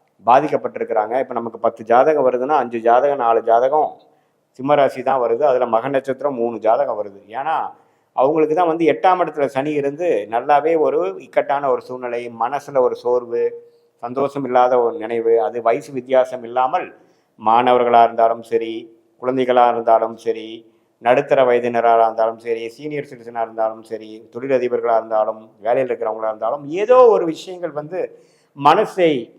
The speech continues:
படுத்துற மாதிரியும், மனசுக்கு ஒரு நல்ல விஷயம் கொடுக்காது, நண்பர்கள் விஷயமா இருக்கட்டும், பண விஷயமா இருக்கட்டும், வேலை திடீர்னு போகிற விஷயமா இருக்கட்டும்,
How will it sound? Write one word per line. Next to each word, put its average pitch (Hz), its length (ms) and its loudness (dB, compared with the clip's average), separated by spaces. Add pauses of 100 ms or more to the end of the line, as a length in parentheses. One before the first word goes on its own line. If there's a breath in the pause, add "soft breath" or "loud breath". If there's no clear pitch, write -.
(160)
படுத்துற 160 400 2
மாதிரியும், 131 420 0
மனசுக்கு 156 460 -4
ஒரு 127 180 -2
நல்ல 131 260 -2
விஷயம் 131 380 -8
கொடுக்காது, 123 420 -2
நண்பர்கள் 120 500 -4
விஷயமா 110 400 -8
இருக்கட்டும், 104 640 -12 (680)
பண 135 240 4
விஷயமா 123 460 0
இருக்கட்டும், 113 420 -2
வேலை 135 440 4
திடீர்னு 123 400 0
போகிற 113 300 2
விஷயமா 107 380 -6
இருக்கட்டும், 104 580 -12